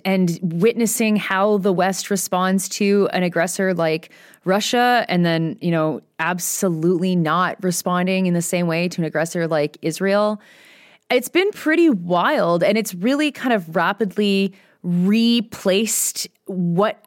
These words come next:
actually is happening in Russia. You know, like, if Russia's a genocide, then what would we call Palestine? I mean, it's just, like, unbelievable.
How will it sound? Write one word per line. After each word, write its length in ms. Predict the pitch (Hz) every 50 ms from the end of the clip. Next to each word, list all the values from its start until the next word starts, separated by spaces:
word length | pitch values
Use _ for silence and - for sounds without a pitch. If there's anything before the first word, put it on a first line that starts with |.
| _ -
actually 580 | 175 185 208 - - - - 240 214 226 214
is 140 | 208 190 180
happening 540 | - - 180 190 185 - 214 226 226 220 226
in 240 | - 226 214 214 196
Russia. 480 | 190 180 208 - - 262 277 302 285
You 120 | 262 214 202
know, 180 | 196 196 190
like, 240 | 190 190 185 180 180
if 180 | 202 196 185 180
Russia's 360 | 196 196 202 - 214 202 185
a 60 | 202
genocide, 560 | 175 - 185 185 190 190 - 214 202 202 202
then 140 | 180 180 170
what 140 | 165 180 135
would 120 | 175 175
we 100 | 165 180
call 460 | 175 - 180 170 165 170 170 165 165
Palestine? 640 | 165 - - 156 151 170 175 - - 190 196 202 202
I 80 | 190 170
mean, 300 | 170 165 165 160 160 160
it's 320 | 151 160 - - - -
just, 180 | - 143 - -
like, 240 | 117 104 - - _ _
unbelievable. 920 | - 165 160 156 147 151 143 139 151 165 160 190 175 190 196 196 202 196